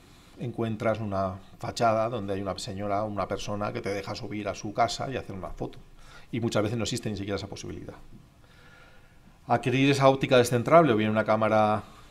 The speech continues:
que, que puedas, eh, manejar los ángulos y corregir los ángulos, o bien corregir la perspectiva desde un programa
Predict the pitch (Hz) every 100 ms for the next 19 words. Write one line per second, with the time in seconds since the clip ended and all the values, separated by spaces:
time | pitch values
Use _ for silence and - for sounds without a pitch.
0 | - - 104 107 110 107 98 127 127 107
1 | 104 107 104 110 107 107 107 110 - -
2 | - - 101 107 101 123 107 110 131 139
3 | 135 120 117 104 - 113 113 - 135 147
4 | 147 165 233 - - - - - - -
5 | - - - - 123 120 135 - 107 120
6 | 117 117 120 107 117 127 135 113 117 104
7 | 98 92 92